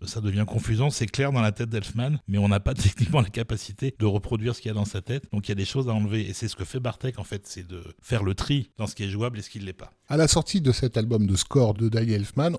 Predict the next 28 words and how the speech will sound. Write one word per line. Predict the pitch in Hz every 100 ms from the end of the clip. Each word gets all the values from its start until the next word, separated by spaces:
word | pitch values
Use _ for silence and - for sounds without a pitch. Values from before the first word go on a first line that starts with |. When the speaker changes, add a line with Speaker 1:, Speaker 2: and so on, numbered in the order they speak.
| -
Speaker 2:
on | 165 160
a | 147
eu | 170 185
quelques | 143 131 117
collectionneurs | - 113 - 123 117
de | 113
musique | 107 107 107
de | 107
film | 95 127 123
qui | 110 -
ont | 110 117
rouspété | 104 104 - 110 120 120
à |
cette | - -
époque-là | 101 - 165
parce | 170 - -
qu'ils | - 139 120
ont | 120
reconnu | 101 147 - 135 147 180
dans | 110
le | 104 98 95
motif | 98 98 - 117 - -
principal, | - 90 - - 127 156
euh, | 104 98 92
des | 90 95
cinq | - 110
premières | - 98 90 101
notes, | 156 -